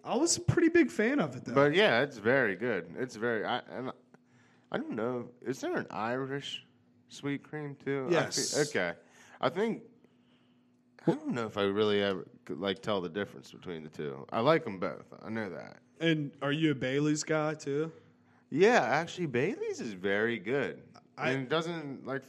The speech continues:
Speaker 2: feel like you're drinking alcohol.
Speaker 1: I, I haven't bought Bailey's yet, but I normally buy a bottle once it gets colder.
Speaker 2: Yeah.
Speaker 1: And I, and, and I'm dr-, like, if I know I'm watching football day or something like that,
Speaker 2: Yeah.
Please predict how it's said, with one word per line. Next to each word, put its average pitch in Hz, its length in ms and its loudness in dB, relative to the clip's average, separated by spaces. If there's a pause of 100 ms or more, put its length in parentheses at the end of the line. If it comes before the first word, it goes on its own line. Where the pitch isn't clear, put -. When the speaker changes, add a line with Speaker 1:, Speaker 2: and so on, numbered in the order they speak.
(160)
Speaker 2:
feel 147 180 0
like 135 180 0
you're 113 100 0
drinking 113 360 -4
alcohol. 117 640 -6
Speaker 1:
I, 143 300 4
I 160 160 6
haven't 214 460 8
bought 165 340 8
Bailey's 156 540 6
yet, 143 360 2
but 147 120 2
I 143 120 4
normally 170 460 4
buy 160 280 6
a 151 60 4
bottle 151 520 4
once 147 260 0
it 139 80 -4
gets 139 240 0
colder. 160 520 4
Speaker 2:
Yeah. 117 360 2
Speaker 1:
And 151 120 0
I, 151 80 4
and, 147 340 -6
and 143 160 -2
I'm 147 120 -2
dr-, 147 200 -4
like, 156 180 2
if 151 140 0
I 170 160 8
know 160 240 12
I'm 151 80 8
watching 147 280 6
football 135 400 -2
day 139 100 -4
or 135 120 -4
something 135 260 -6
like 135 200 -4
that, 135 380 -2
Speaker 2:
Yeah. 135 320 4